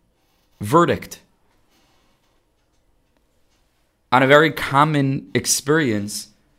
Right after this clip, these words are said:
of challenge within the experience of being a human being. Where the tzaddik writes, "Shal pegam habris,"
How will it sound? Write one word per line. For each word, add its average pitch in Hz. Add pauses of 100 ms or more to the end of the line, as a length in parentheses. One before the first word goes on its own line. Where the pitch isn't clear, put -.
of 110
challenge 95 (640)
within 120 (680)
the 107
experience 123
of 113
being 117
a 110
human 113
being. 90 (2000)
Where 127
the 131
tzaddik 180
writes, 151
"Shal 131
pegam 135
habris," 117